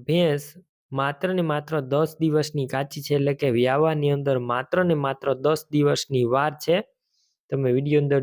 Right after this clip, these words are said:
જોઈ રહ્યા છો, સોજી ભેંસ છે. તમે રૂબરૂ સ્થળ ઉપર જઈ, આ ભેંસ રૂબરૂ જોઈ, ત્યારબાદ પણ ખરીદી કરી શકશો. પહેલા ભેંસના માલિક હરેશભાઈનો કોન્ટેક્ટ કરજો.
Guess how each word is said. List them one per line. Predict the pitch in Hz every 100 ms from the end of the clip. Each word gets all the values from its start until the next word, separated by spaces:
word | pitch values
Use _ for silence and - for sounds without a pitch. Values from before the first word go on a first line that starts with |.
| 143
જોઈ | 170
રહ્યા | 151 131 131
છો, | 190 226 _ _ _ _ _ _ _ _ _ _ _ _ -
સોજી | 151 151 143 127
ભેંસ | 139 175 175
છે. | 156 147
તમે | 147 143 131
રૂબરૂ | 147 151 151 147
સ્થળ | 151 151 151
ઉપર | 151 135
જઈ, | 156 143
આ | 135 131
ભેંસ | 143 143 131
રૂબરૂ | 135 151 156 147
જોઈ, | 160 117 - _ _
ત્યારબાદ | - 170 156 160 160
પણ | 151 143
ખરીદી | 143 147 143 139
કરી | 151 160 147
શકશો. | 143 - 151
પહેલા | 147 143 135
ભેંસના | 123 139 - 147 147
માલિક | 147 127 131
હરેશભાઈનો | 143 139 - 143 143 135
કોન્ટેક્ટ | 147 151 156 147
કરજો. | 143 147